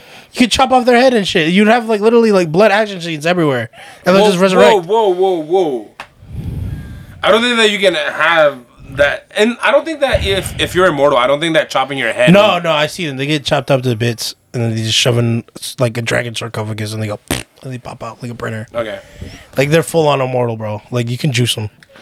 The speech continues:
Speaker 2: I think Daredevil would still try to be P G thirteen, though. As a film.
Speaker 1: Bro, you just bring it back <laughs> from the dead. It's still P G.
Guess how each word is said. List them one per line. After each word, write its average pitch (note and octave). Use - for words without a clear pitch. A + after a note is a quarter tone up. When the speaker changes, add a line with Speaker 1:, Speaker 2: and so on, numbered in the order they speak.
Speaker 2:
I D#3
think G#3
Daredevil F3
would C#3
still D3+
try D3
to C3
be B2+
P A#2+
G A#2+
thirteen, G#2+
though. G2
As A#2+
a A#2+
film. A2
Speaker 1:
Bro, G3
you G3+
just G#3+
bring B3+
it C4
back A#3+
<laughs> -
from -
the -
dead. B3
It's F#3
still A#3
P A#3
G. G#3